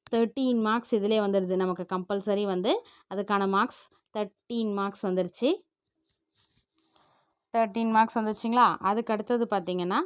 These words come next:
இரண்டு மட்டும், அ, இக்குறளில் இடம்பெற்றுள்ள அணி, அணி நம்ம பார்த்தோம் இல்லைங்களா?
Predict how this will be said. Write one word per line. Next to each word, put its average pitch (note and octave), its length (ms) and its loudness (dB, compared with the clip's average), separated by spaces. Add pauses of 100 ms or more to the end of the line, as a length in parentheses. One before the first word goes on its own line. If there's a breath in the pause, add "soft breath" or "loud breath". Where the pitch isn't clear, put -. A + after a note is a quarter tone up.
(1300 soft breath)
இரண்டு A#3 360 0
மட்டும், A3 420 -4
அ, G#3 120 2 (960 soft breath)
இக்குறளில் B3+ 540 2
இடம்பெற்றுள்ள A3 640 2
அணி, A3 280 2 (200)
அணி A3 300 -2
நம்ம G#3+ 220 -2
பார்த்தோம் G3+ 340 4
இல்லைங்களா? G#3+ 380 0